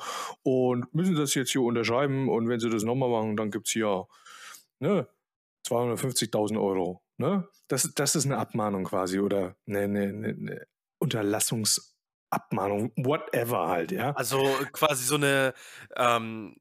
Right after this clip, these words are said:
Speaker 2: nicht wirklich gefestigte, „Hey, bitte mach das nicht, uwu.“ <laughs>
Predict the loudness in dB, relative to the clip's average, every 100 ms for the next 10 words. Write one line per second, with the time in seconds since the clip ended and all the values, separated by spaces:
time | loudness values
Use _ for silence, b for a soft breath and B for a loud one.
0 | _ _ -8 -4 -2 -2 -4 -4 -4 -4
1 | 0 0 0 -4 0 -2 B B -2 0
2 | 0 -2 0 2 0 0 -4 -4 -6 -6
3 | -4 -4 -4 -2 -2 -4 -16 B B B
4 | B -4 0 0 0 -2 -4